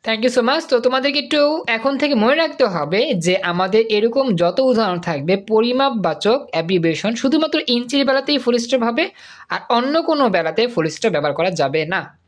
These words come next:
তাহলে ভুল হবে। তো মোটামুটি আমরা অনেকটা দূর এগিয়ে গিয়েছি, অনেকটা দূর পড়েছি। Thank you so much, খুশি হলাম। আর কষ্ট করে একটু,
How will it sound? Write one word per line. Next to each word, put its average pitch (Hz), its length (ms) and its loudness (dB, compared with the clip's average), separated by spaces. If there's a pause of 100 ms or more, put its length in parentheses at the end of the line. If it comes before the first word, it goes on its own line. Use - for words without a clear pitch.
(220)
তাহলে 175 200 0
ভুল 156 220 -2
হবে। 135 220 -8 (1200)
তো 208 60 2
মোটামুটি 269 600 2 (360)
আমরা 196 240 -2
অনেকটা 233 420 0
দূর 247 200 4
এগিয়ে 233 280 0
গিয়েছি, 220 420 0
অনেকটা 190 260 0
দূর 185 200 -2
পড়েছি। 190 520 -2
Thank 180 160 -4
you 180 260 -2
so 175 80 0
much, 254 280 -4
খুশি 175 260 -2
হলাম। 208 300 0 (320)
আর 185 440 0
কষ্ট 233 280 -2
করে 262 340 2
একটু, 202 760 0